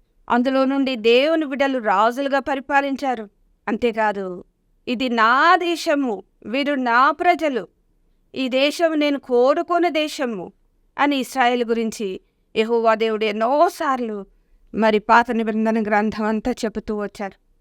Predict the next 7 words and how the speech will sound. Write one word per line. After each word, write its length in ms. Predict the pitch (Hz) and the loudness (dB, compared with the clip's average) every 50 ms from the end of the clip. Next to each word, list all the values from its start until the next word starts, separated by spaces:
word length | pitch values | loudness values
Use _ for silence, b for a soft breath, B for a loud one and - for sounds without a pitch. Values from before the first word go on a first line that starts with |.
| _ _ _ _ - 311 | _ _ _ _ -4 -2
ఇది 140 | 339 359 339 | 2 4 6
అన్ని 560 | 285 269 285 311 320 349 359 392 415 415 403 | 6 4 4 0 -2 -2 -2 -2 0 0 0
దేశములకు 800 | 311 269 302 311 330 - - 392 359 359 330 320 - 311 294 269 | 0 2 2 2 2 0 -2 -2 0 2 2 2 0 0 -2 0
ఆభరణమైన 1000 | 202 190 214 233 254 277 294 320 330 330 359 370 370 370 392 370 370 370 359 359 | 0 2 2 2 2 4 4 4 2 2 0 -2 0 0 0 0 0 0 0 0
దేశమంట. 520 | 302 330 302 - - 311 240 220 190 180 - - - _ _ _ _ _ _ _ _ _ _ _ _ _ - | 0 -2 -4 -4 -6 -8 -8 -8 -8 -10 -10 -16 -18 _ _ _ _ _ _ _ _ _ _ _ _ _ -14
ఇస్రాయేలు 560 | 247 - - 269 294 302 330 349 370 381 370 | -12 -8 -2 2 4 6 6 6 4 4 2
దేశము 760 | 320 302 294 285 285 - 302 262 233 226 190 196 220 262 330 | 0 0 0 -2 -2 -4 -6 -6 -6 -6 -6 -6 -4 -4 -6